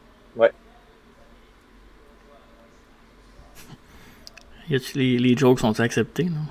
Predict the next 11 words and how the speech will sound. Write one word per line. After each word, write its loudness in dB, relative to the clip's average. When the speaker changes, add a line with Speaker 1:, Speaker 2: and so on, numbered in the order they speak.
Speaker 2:
<laughs> -
Ok. -8
Euh, 2
neuf... -2
roadblock 6
en 8
deux 8
mille 6
seize, 4
t'as 6
dit ? -4